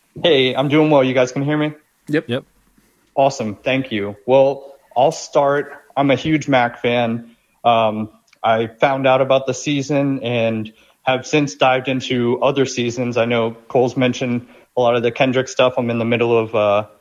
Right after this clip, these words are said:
Speaker 1: the Damn season now. And Cam, I love a lot of the research you've done and stuff you've talked about with Mac. So
Speaker 2: Thank
Speaker 1: my
Speaker 2: you.
Speaker 1: question I really wanted to get at you guys kind of goes along with what Lulu said.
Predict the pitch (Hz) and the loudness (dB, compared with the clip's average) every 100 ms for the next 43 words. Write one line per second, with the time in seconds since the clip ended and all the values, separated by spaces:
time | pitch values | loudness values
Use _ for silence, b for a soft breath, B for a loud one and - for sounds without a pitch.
0 | - 113 123 123 123 - 123 120 110 120 | -4 -2 0 0 -2 -4 -2 -2 0 2
1 | 120 120 123 120 113 107 b b b b | 2 2 0 -2 -2 -8 b b b b
2 | _ - 143 139 131 120 - 131 135 - | _ -2 2 4 2 0 2 2 2 -2
3 | - 120 123 131 123 117 131 - 131 - | -8 0 2 2 0 -2 -2 -2 -6 -4
4 | 120 123 120 113 104 120 117 117 - 110 | -4 0 0 -2 -4 -4 -4 -8 -2 -2
5 | 110 120 110 98 110 110 110 - - - | 0 0 2 0 -2 0 0 -2 -14 -2
6 | 110 110 110 _ _ _ _ _ _ 127 | 0 0 -2 _ _ _ _ _ _ 0
7 | 131 143 143 - 147 147 - 147 135 127 | 2 2 -2 0 0 0 -2 2 2 4
8 | 139 143 147 156 120 127 147 123 117 113 | 4 4 2 0 0 2 2 0 0 2
9 | 113 113 - b b b _ _ _ _ | 2 -2 -8 b b b _ _ _ _
10 | 135 160 156 - _ _ _ 143 156 170 | 0 0 0 -4 _ _ _ -2 0 2
11 | 160 160 160 160 160 151 156 139 147 156 | 4 4 4 4 2 2 0 2 0 0
12 | 139 131 131 123 123 120 | 0 0 0 2 2 -2